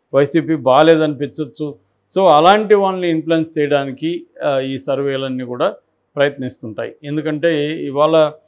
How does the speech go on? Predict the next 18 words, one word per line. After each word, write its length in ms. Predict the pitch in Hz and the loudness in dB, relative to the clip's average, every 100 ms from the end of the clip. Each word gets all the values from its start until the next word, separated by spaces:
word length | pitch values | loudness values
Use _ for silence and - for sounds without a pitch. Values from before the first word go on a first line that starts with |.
| _ _ _ | _ _ _
ఆ, 100 | 139 | -2
బ్యాటిల్ 600 | 127 113 156 208 214 202 | -2 4 6 6 4 0
టఫ్‌గా 420 | - 160 - 156 156 | 0 -2 -2 0 0
ఉంటది 540 | 139 127 131 123 123 | 0 -4 -4 -6 -10
ఇద్దరి 240 | 123 147 | -4 -2
మధ్య. 420 | 143 135 117 147 - _ 143 | -2 -4 -4 -4 -6 _ -6
ఆ, 360 | 127 127 123 - _ 151 | -4 -4 -6 -10 _ -6
కంప్లీట్ 540 | 170 170 190 202 185 | -4 -2 -2 -2 -4
క్లియర్‌గా 600 | 175 160 165 202 202 190 | -6 0 4 4 6 4
వేవ్ 380 | 165 151 190 180 | 4 4 6 6
అయితే 240 | 165 170 | 4 4
ఒక 220 | 151 127 123 | -2 -2 -4
పార్టీకి 640 | 131 - 117 127 120 113 | -4 -4 -10 -12 -10 -4
లేదు. 320 | 135 139 160 - _ _ _ _ _ - | -2 -2 -6 -14 _ _ _ _ _ 0
So, 240 | 170 156 151 | 4 4 4
అలాంటి 540 | 151 156 175 156 165 | 4 4 4 2 -2
వేవ్ 760 | 131 143 180 196 190 180 180 - 147 | 0 2 4 4 2 0 -2 -6 -4
లేనప్పుడు 720 | 131 156 180 180 139 113 | 2 4 4 2 -2 -6